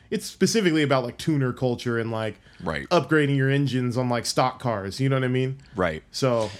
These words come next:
Speaker 1: um,
Speaker 2: Yeah. And
Speaker 1: yeah, that's
Speaker 2: I,
Speaker 1: interesting.
Speaker 2: yo, and your point is well made. I mean, later in the series, the cars do take more of a character, like, role, you know,
Speaker 1: Mm-hmm.
Speaker 2: where it's like, especially Dom's car, you know, where it's like, "Oh, it's
Speaker 1: Hundred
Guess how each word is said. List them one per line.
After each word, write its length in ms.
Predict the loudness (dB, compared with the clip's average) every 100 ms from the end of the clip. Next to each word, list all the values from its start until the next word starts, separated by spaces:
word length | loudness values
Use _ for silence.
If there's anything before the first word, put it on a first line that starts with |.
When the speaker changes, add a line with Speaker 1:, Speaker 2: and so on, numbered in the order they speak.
| -4
Speaker 1:
um, 320 | 0 0 4
Speaker 2:
Yeah. 260 | 4 4 0 -10 -4
And 140 | 2 4
Speaker 1:
yeah, 120 | 6
that's 220 | 4 4
Speaker 2:
I, 40 |
Speaker 1:
interesting. 300 | 0 -2 2
Speaker 2:
yo, 160 | 4 4
and 160 | 2 0
your 120 | -2
point 320 | 0 -2 0
is 140 | 0 2
well 180 | 2 2
made. 260 | 2 2
I 120 | 2
mean, 240 | 0 0 2
later 340 | 4 4 2
in 80 | 0
the 80 | 0
series, 420 | 0 2 0 0
the 80 | 0
cars 400 | 2 2 2 0
do 140 | -2 -2
take 340 | 0 0 0
more 220 | 0 2 2
of 100 | 2
a 120 | 0
character, 680 | 0 0 0 0 -2 -2 -6 -18 -16 -4
like, 180 | -2 0
role, 380 | 0 0 -2 -12 -20 -20 -20 -20 -2
you 120 | 2
know, 120 | 4 2
Speaker 1:
Mm-hmm. 80 |
Speaker 2:
where 140 | 2 2
it's 160 | 2
like, 140 | 2 2
especially 400 | 2 2 2 0
Dom's 440 | 2 2 2 0
car, 400 | 2 4 4 0 -8 _ -20 -20 -8
you 80 | 0
know, 160 | 2 2
where 100 | 0
it's 160 | -2
like, 140 | -2 -2
"Oh, 60 | 0
it's 140 | 2
Speaker 1:
Hundred 80 | 2